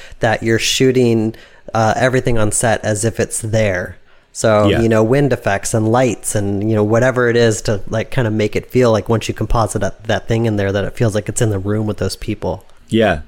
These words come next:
Speaker 2: We, we just, uh, again, on our film, we, we wanted to, th-, we have a sequence where it's, there's a, a storm going on outside. We wanted to put, um, lightning effects after the fact into,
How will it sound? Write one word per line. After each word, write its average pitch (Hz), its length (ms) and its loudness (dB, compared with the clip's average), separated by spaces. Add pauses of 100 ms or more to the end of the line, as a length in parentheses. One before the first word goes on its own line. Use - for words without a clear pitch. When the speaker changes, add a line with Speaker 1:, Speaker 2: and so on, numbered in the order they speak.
Speaker 2:
We, 135 180 2
we 147 240 2
just, 143 380 -2
uh, 107 260 -2
again, 117 380 2
on 107 100 2
our 107 140 2
film, 104 200 2
we, 104 120 4
we 113 240 4
wanted 110 320 4
to, 92 360 0
th-, 98 340 0
we 98 100 4
have 98 100 4
a 90 40 0
sequence 98 420 0
where 87 140 2
it's, 78 360 -2
there's 87 440 0
a, 82 140 0 (120)
a 80 160 0
storm 98 400 0
going 87 200 2
on 82 140 0
outside. 92 380 0
We 92 120 2
wanted 90 320 0
to 82 80 0
put, 85 360 0 (520)
um, 85 480 0 (220)
lightning 107 400 2
effects 82 480 0
after 95 400 -2
the 76 120 -2
fact 87 480 -2
into, 80 600 -2